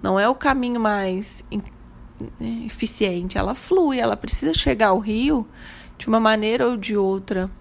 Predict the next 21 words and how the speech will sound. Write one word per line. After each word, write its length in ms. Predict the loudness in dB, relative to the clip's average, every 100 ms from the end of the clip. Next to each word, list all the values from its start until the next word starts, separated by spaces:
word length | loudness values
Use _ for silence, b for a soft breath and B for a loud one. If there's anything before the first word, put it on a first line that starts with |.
| -20 -12 -4
mas 460 | -2 0 -2 -6
por 260 | -8 -10 -2
caminhos 560 | 0 0 0 -2 -4
que 160 | -2 0
ela 220 | 2 0
pode 460 | 0 4 4 2 -2
ir 100 | -4
escolhendo 840 | -4 -6 -2 0 0 -2 -4 -6 -10 B B B B B
ao 220 | 0 2
longo 340 | 2 0 -2 -4
do 140 | -2
seu 580 | -4 -2 -2 -2 -4 -6 -10 -4
percurso. 840 | 2 4 4 2 -6 -6 -8 -10 -12 -18 -20 -20 -20 -20 B B B B B -8
E 580 | -6 -6 -8 -8 -8 -10 -12 -16 -20 -20 -12 -6
o 40 |
espírito 600 | -4 -4 -2 -2 0 -2
de 100 | -2
Manaus 680 | 0 2 2 0 0 0 0
é 160 | 2 4
essa 240 | 4 0
lembrança 760 | 0 0 0 0 -2 -6 -8 -8